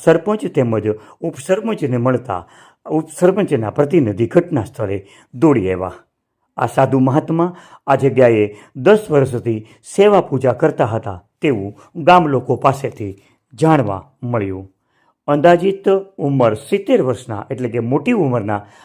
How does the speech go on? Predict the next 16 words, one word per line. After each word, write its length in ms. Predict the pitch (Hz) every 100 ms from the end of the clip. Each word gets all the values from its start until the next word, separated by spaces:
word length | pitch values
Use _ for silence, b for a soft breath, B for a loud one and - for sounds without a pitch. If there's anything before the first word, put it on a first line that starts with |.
| -
આ 220 | 139 104 98 B B -
સાધુ 380 | 185 175 214 208
મહાત્માએ 600 | 131 135 127 117 101 95 B B
આત્મહત્યા 680 | 160 180 226 190 143 139 123
કરતા 440 | 131 123 - 85 b b _
નાના 400 | 131 165 196 180
એવા 160 | 123 113
ગામમાં 460 | 117 110 95 87 b b -
ચકચાર 480 | 131 - 131 98 92 _ _ _ 135
મચી 260 | 156 139
જવા 240 | 110 104 101
પામેલ 320 | 110 101 98
છે. 360 | - 101 - _ _ _ _ _ 127
આ 120 | 123
સાધુ 520 | - 135 131 139 139 B _
ક્યાંના 420 | 190 185 185 180